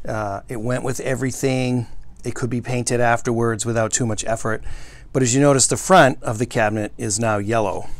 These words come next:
But interestingly enough, if you want to figure out who the manufacturer is of these things, you look for a tag. And so inside the door, right there, you see it's Youngstown Kitchens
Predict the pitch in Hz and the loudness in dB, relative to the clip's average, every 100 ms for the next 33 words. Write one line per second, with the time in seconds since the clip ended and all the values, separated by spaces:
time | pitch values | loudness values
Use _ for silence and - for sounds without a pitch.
0 | - - - - - - 226 165 - - | -6 -6 -6 -6 -4 6 8 8 6 -6
1 | - - 180 202 - 180 156 139 135 143 | -12 -6 -2 0 4 6 6 6 4 2
2 | 123 143 147 151 160 143 135 131 117 110 | 2 4 4 2 2 4 4 2 0 -2
3 | 110 - 202 208 - 143 123 113 113 110 | 0 4 6 6 2 2 2 0 0 0
4 | 107 - 110 98 107 - - - - - | 0 -2 -2 -2 -4 -2 0 0 0 0
5 | - 127 131 131 135 143 147 - 123 110 | -2 2 4 4 2 0 0 2 0 2
6 | - - 101 87 - - - - - - | 2 2 0 -2 -4 -6 -6 -6 -6 -4
7 | 113 135 127 127 117 - 185 156 135 120 | -4 -2 -2 0 4 6 8 6 4 2
8 | 107 160 208 - - - - - - - | 2 2 0 -2 -4 -8 -10 -8 -6 -4
9 | 254 254 - - - - 196 180 - - | -2 -2 0 -2 -2 -2 -2 -4 -6 -2
10 | 135 - 143 139 135 127 123 - - - | 0 0 2 0 0 -4 -4 -4 -6 -14
11 | - - 127 135 185 220 220 190 175 180 | -14 -8 0 2 4 4 4 4 4 4
12 | 175 196 - 120 101 - - - | 2 2 2 0 0 0 0 0